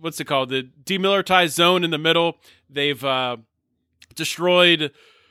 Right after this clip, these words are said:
uh, whatever obstacles they had between them. They've rebuilt roads th-, th-, in order to go, to go back and forth. Um, they've, they're blowing up, um,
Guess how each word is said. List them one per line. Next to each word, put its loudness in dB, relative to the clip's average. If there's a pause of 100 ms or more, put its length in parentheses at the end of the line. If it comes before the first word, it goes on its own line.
(920)
uh, -6
whatever -8
obstacles 2
they -2
had 2
between 0
them. 0
They've -4
rebuilt 0
roads 2
th-, -12
th-, -10
in -10
order -4
to -8
go, 0
to -10
go 0
back 2
and -8
forth. 0 (260)
Um, -4
they've, -4
they're -4
blowing 2
up, 2 (200)
um, -6